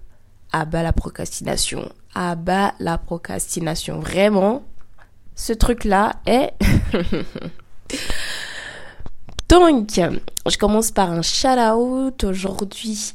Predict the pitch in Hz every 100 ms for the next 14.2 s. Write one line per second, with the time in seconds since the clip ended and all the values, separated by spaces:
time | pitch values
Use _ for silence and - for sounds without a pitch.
0 | - 170 160 156 170 226 247 - 202 285
1 | - - - - 180 - 208 - 185 165
2 | 160 156 160 170 170 160 156 - 165 170
3 | 156 - 165 156 156 151 170 185 165 -
4 | 220 214 - 220 226 214 214 214 214 -
5 | - - - - - - - 202 208 208
6 | 180 170 170 175 - 180 165 - 175 -
7 | 220 - 202 - 180 170 170 180 175 170
8 | 165 - 170 - - - - - - -
9 | - - 233 208 202 190 214 202 180 175
10 | 220 - 180 - - 190 - - 247 208
11 | 196 - 214 185 180 180 202 - 208 -
12 | - 208 - 160 160 - 196 196 - 202
13 | - 208 190 - 190 196 165 165 165 180
14 | 175